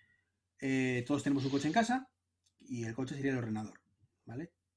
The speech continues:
Y el iPad es una moto. Hay cosas que hace igual o mejor que el coche, ¿vale? Otras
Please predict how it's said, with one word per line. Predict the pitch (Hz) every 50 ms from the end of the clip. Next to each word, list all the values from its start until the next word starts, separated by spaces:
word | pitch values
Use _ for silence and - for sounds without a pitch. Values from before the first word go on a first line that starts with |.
| _ _ _ _ _
Y | _ - 127
el | 151
iPad | 190 208 233 220 214
es | 208 -
una | 214 185 160
moto. | 170 175 220 220 - - - _ _ _ _ _ _ -
Hay | - 139 143
cosas | - 202 180 - 117 -
que | 131
hace | 127 - 147
igual | 139 135 131 127 135 147 156 143 113 - -
o | -
mejor | 117 110 - 131 127
que | 147
el | 156
coche, | - 220 220 - - 240 254 - - _ _ _ _ _ _ _ _ _ _ _ _ _ _ _ _ _ _ -
¿vale? | 127 120 143 196 220 - _ - _ _ _ _ _ _ _ _ _ _ _ _ _
Otras | _ - 143 143 - 175 202 214 - -